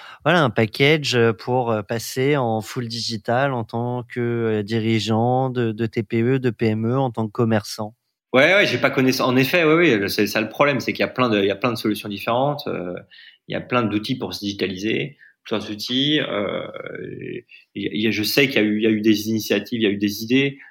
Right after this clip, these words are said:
Speaker 2: Euh, aujourd'hui, euh, là, là, là, le, le gouvernement, euh, français, le, a, a lancé une initiative aussi pour regrouper, pour avoir un label, lancer un label, euh, justement pour les, pour les P M E, pour les outils qui permettent aux P M E de se digitaliser.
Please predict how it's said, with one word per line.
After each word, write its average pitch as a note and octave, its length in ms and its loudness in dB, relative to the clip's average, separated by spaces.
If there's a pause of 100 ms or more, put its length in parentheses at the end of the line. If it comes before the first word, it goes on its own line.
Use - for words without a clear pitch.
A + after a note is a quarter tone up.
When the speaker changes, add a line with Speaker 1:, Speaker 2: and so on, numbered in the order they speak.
(200)
Speaker 2:
Euh, F#2+ 460 0 (100)
aujourd'hui, G#2+ 540 0
euh, F#2+ 340 2
là, F#2 300 0
là, G2+ 200 2
là, G#2+ 220 2
le, G2+ 180 0
le F#2+ 240 -4
gouvernement, G2+ 760 -6
euh, F#2+ 60 -10
français, G2+ 440 -12
le, F#2 340 -10 (120)
a, F#2+ 220 -6
a - 20 -2
lancé G#2 340 -2
une A2+ 60 4
initiative G#2 400 -2
aussi G2 240 -6
pour F#2 160 -8
regrouper, G#2+ 420 0
pour G2+ 80 -2
avoir G2+ 340 0
un G#2 60 -6
label, G#2+ 400 0 (680)
lancer G#2 280 -2
un G#2 100 4
label, G#2 380 4
euh, F#2+ 760 0
justement G2+ 640 -2
pour G2+ 160 -2
les, G2 220 0
pour G2+ 180 -6
les F#2+ 100 0
P G2+ 140 0
M G2+ 160 -2
E, A#2 140 0
pour F#2 120 -10
les F#2+ 240 -10
outils G#2 440 -2
qui - 120 -14
permettent G2+ 300 -4
aux F#2+ 60 -6
P F#2+ 100 -8
M F#2 80 -6
E F#2 60 -8
de F#2 40 -12
se - 140 -10
digitaliser. G2 640 0